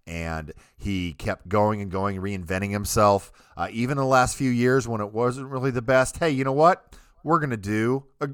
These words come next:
a, a, a cinematic match with A J Styles," and it was fantastic. So, Undertaker, love it. Huge story.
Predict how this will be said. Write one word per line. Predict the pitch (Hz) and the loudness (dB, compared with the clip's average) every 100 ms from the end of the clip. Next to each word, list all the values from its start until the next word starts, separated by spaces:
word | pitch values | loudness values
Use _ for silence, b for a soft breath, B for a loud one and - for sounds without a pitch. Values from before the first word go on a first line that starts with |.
| - | -2
a, | 131 | 2
a, | 127 131 131 123 123 - | 2 2 0 0 -2 -8
a | 120 120 117 _ _ | -2 -2 -2 _ _
cinematic | - 160 139 131 123 98 | -6 -4 0 0 0 -4
match | 82 - | -10 -10
with | 95 | -6
A | 110 | -4
J | 107 107 | -2 -4
Styles," | - 110 92 69 - | 0 2 2 -2 -10
and | 104 | -10
it | |
was | 117 | -8
fantastic. | - 123 120 113 107 - _ b b b b | -6 -4 -2 -4 -6 -14 _ b b b b
So, | - 117 117 113 - | 4 6 6 4 0
Undertaker, | 139 151 156 143 147 139 | 0 0 0 -2 0 -2
love | 127 131 131 | 2 2 2
it. | 139 | -4
Huge | - 190 190 185 - | -8 -2 0 0 -2
story. | 170 160 156 | 2 4 4